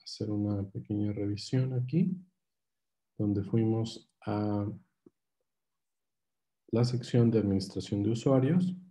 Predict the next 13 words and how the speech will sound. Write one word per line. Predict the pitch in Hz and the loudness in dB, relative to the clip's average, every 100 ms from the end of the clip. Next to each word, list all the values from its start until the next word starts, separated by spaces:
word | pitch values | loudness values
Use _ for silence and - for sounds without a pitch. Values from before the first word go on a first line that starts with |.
| _ _ _ _ _ - _ _ _ _ _ _ - | _ _ _ _ _ -20 _ _ _ _ _ _ 2
Revisamos | 120 120 120 123 120 120 123 - | 6 8 6 8 8 6 2 -2
estos | 120 - 117 | -2 0 2
roles | 104 113 117 117 | 4 6 6 2
funcionales | - 104 101 - 101 104 107 117 127 - - | 0 0 0 0 0 2 4 4 4 0 -6
que | - | -8
son | 101 - 110 | -4 0 0
genéricos, | - 110 107 113 117 - 131 - | 0 0 2 4 2 0 -2 -2
que | - | -2
nos | 104 95 | -2 -2
permite | - 98 104 110 110 | -2 0 2 2 2
hacer | 107 - 117 | 0 2 4
una | 113 113 | 4 4
combinación | - 104 101 101 95 - - 117 117 113 117 | 2 0 0 0 -2 -2 4 6 6 4 0